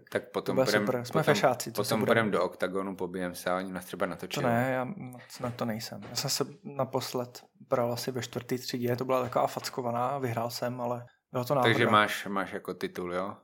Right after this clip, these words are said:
Speaker 2: No, mám
Speaker 1: Máš
Speaker 2: titul.
Speaker 1: zlatý pás přes rameno.
Speaker 2: No jasně,
Speaker 1: Tak to je
Speaker 2: ze
Speaker 1: v
Speaker 2: třídy.
Speaker 1: pořádku. Ne, já ti děkuju za pozvání, bylo to super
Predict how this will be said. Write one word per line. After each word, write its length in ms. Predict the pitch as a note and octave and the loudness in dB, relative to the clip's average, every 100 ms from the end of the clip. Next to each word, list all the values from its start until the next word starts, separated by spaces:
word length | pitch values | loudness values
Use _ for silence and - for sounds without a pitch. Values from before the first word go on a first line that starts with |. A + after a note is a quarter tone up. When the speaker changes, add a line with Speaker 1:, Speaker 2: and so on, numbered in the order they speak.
| _ _ - | _ _ -4
Speaker 2:
No, 100 | C#3 | 0
mám 140 | C3+ C3+ | 2 4
Speaker 1:
Máš 100 | G2+ | 4
Speaker 2:
titul. 160 | G#2 | 4
Speaker 1:
zlatý 180 | G2+ G#2 | 6 6
pás 260 | - G2 F#2 | 6 4 4
přes 240 | - F#2+ | -2 -4
rameno. 440 | F#2+ F#2 F2+ F2 F#2 | -2 -4 -4 -6 -10
Speaker 2:
No 100 | C#3 | -14
jasně, 340 | B2 - - A#2+ | -14 -12 -10 -2
Speaker 1:
Tak 20 | |
to 60 | |
je 60 | - | -2
Speaker 2:
ze 60 | A#2 | -2
Speaker 1:
v 40 | |
Speaker 2:
třídy. 180 | - F2 | 0 0
Speaker 1:
pořádku. 280 | A2+ A2+ F2+ - D3+ - _ | -2 -6 -12 -14 -18 -18 _
Ne, 260 | F#2+ F#2+ F#2 | -2 0 0
já 100 | G2 | 2
ti 140 | G2+ A2 | 0 2
děkuju 340 | G#2 G2 A2 | 2 2 2
za 120 | G2+ | 0
pozvání, 600 | F#2+ A2 G#2+ G#2+ G#2+ G#2+ | 0 0 4 4 4 0
bylo 200 | G2 F#2+ | -4 -4
to 140 | F#2 G2+ | -4 -4
super 640 | - G2+ - G#2+ G#2 G#2 | -6 -4 4 6 6 2